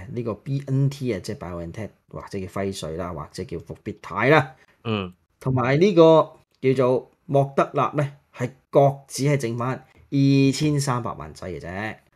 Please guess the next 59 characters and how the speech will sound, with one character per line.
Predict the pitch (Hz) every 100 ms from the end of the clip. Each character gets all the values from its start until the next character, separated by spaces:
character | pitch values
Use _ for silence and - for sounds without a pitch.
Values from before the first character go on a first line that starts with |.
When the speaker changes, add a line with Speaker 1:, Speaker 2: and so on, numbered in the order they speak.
| -
Speaker 1:
嗱， | -
咁 | - 139
頭 | 87
先 | - 131
我 | 107
哋 |
講 | 104 107
話 | 110
接， | 101 - - _ _ -
呃， | 113 107
係 | 123
有 | 127
七 | 143 180 -
百 | 123 -
幾 | 123
萬 | 143 107 98
人 | 73 62 - - _
係 | - 104
符 | -
合 | 104
嘛， | 110 117
咁 | - 151 143 -
仲 | 120 107
係 | 101
有 | 101 98
缺 | 101
口 | - 82
喎， | 92 82 _ _ -
啊， | 80 - _ -
<laughs> | 117 98 71 _ _
咁 | - 101
啊， |
所 | 95 101
以 | 107
呢， | 104 117 - _ -
第 | 175
三 | 175 202 202
劑 | 196
根 | 190
本 | 165
唔 | 131
夠 | 101 110
嘅， | 110
因 | 151
為 | 151
呢， | 139 139
好 | - 151
多 | 160
台 | -
灣 | 90 131
人 | 101
就 | 95
當 | 90 104
高 | 117
端 | 120 123
唔 | 104
係 | 71
嘢 | 92 82 78
嘅， | 85